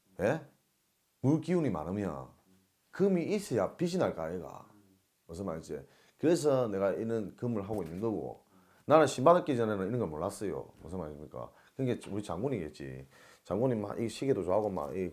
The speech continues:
Speaker 1: 금을 좋아하고 하니까. 그래서 내가 이, 이 끼고 있는 거지.
Speaker 2: 음.
Speaker 1: 무슨 말이겠습니까?
Speaker 2: 음.
Speaker 1: 그래서, 그리고 내가 딱 보니까, 내 팔자를 보니까 그 금을 또 지니고 있으면 좋더라고.
Speaker 2: 음.
Speaker 1: 또 금을 또 안 지니고 있는 사람도 있어야 되고.
Speaker 2: 음.
Speaker 1: 또 그게 다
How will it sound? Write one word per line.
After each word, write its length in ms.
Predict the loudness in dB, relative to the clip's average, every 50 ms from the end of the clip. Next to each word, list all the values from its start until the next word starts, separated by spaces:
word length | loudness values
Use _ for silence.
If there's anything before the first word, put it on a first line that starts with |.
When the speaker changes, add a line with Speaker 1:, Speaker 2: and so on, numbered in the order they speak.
| -8 -8
Speaker 1:
금을 280 | -2 0 0 2 0 0
좋아하고 320 | -2 -2 -2 -2 -2 -2
하니까. 600 | -2 -2 -4 -4 -4 -6 -8 -8 -8 -8 -10 -8 -4
그래서 220 | -2 -2 -2 -2 -4
내가 160 | -6 -6 -6
이, 220 | -6 -6 -8 -8 -10 -14 _ _ _ _ -14
이 120 | -14 -14 -10
끼고 220 | -8 -6 -6 -4 -4
있는 160 | -4 -6 -6
거지. 180 | -6 -6 -8
Speaker 2:
음. 560 | -8 -10 -10 -12 -12 -14 -16 _ _ -20 -20 -18 -14
Speaker 1:
무슨 160 | -10 -6 -4
말이겠습니까? 680 | -4 -4 -4 -6 -8 -12 -14 -14 -12 -10 -10 -12 -12 -14
Speaker 2:
음. 80 | -20 -20 -20 -20 _ _ -6
Speaker 1:
그래서, 520 | -4 -4 -4 -2 -2 -4 -4 -4 -6 -10 _ _ _ _ _ _ _ _ _ _
그리고 180 | 0 0 2 4
내가 200 | 4 2 2 2
딱 120 | 0 -2
보니까, 580 | 0 2 2 2 0 -2 -4 -4 -4 -6 -8 -10 -12
내 120 | -14 -12
팔자를 340 | -10 -8 -4 -4 -4 -4 -4
보니까 500 | -4 -6 -6 -6 -6 -8 -8 -8 -10 -12 _ _ _ _ _ _ _ _ _ _ -10
그 260 | -10 -8 -8 -10 -12 -16 -20 -12
금을 240 | -8 -6 -4 -4 -4
또 100 | -6 -8
지니고 280 | -10 -10 -8 -8 -6 -8
있으면 180 | -8 -10 -12 -14
좋더라고. 640 | -14 -10 -4 -2 -2 -2 -2 -4 -8 -10 -10 -12 -14 -18
Speaker 2:
음. 160 | -20 -20 -14 -12
Speaker 1:
또 100 | -8 -4
금을 340 | -2 0 0 0 -2 -2 -2
또 80 | -4 -6
안 180 | -6 -6 -6
지니고 240 | -4 -4 -2 -2 -2
있는 160 | -2 -4 -4
사람도 260 | -6 -6 -6 -6 -6
있어야 220 | -8 -8 -8 -8 -8
되고. 340 | -8 -10 -12 -14 -16 -18 -20 _
Speaker 2:
음. 260 | -20 -20 _ _ _ _
Speaker 1:
또 100 | -10 -6
그게 180 | -4 -4 -4
다 220 | -4 -8 -14 -16